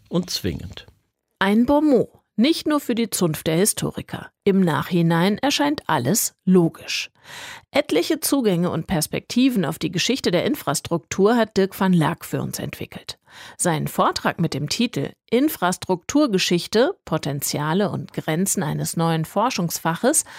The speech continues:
Speaker 2: hat er am achten April zweitausendneunzehn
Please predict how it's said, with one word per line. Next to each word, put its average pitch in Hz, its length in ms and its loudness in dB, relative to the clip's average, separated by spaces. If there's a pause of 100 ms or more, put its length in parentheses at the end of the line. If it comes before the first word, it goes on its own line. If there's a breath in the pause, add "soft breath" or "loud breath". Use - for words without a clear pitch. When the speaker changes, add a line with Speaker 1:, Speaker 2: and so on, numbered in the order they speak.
(260 loud breath)
Speaker 2:
hat 302 200 -2
er - 180 -2
am 247 200 0
achten 190 360 -2
April 208 580 0
zweitausendneunzehn 165 1500 -2